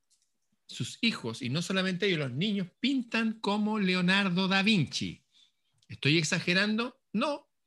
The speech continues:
pintan como Leonardo da Vinci. Y hacen todas las cosas que ningún adulto de nosotros haría.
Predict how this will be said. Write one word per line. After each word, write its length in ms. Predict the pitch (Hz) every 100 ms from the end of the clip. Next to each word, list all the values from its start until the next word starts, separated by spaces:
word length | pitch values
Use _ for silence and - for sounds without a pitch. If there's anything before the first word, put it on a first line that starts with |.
| _ - _
pintan 480 | - 226 202 220 220
como 320 | 208 202 208
Leonardo 340 | 214 208 208 220
da 100 | 233
Vinci. 480 | 262 147 - - _ - - - - _
Y 100 | 165
hacen 240 | 190 202
todas 200 | 202 233
las 140 | 240 233
cosas 300 | 233 226 226
que 120 | 214
ningún 260 | 196 214 220
adulto 380 | 202 269 202
de 60 | 190
nosotros 320 | 143 147 127
haría. 240 | 95 87